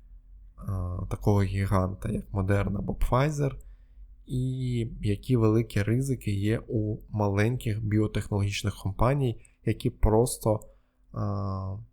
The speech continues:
як в топку вкидають гроші там інвесторів або бізнес-янголів.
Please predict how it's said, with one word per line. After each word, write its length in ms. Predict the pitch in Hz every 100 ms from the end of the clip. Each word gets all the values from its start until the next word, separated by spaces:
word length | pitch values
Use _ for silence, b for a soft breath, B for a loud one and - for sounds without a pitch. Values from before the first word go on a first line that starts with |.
| _ -
як 480 | 104 104 - - - _ _ _ _ _ _
в 120 | - -
топку 400 | - 117 117 -
вкидають 640 | 110 - 104 98 110 113 101
гроші 560 | 101 98 107 113 -
там 300 | 104 104 98 -
інвесторів 600 | 107 95 107 - 104 98 -
або 160 | 101
бізнес-янголів. 880 | 98 104 101 101 - 208 - 110 -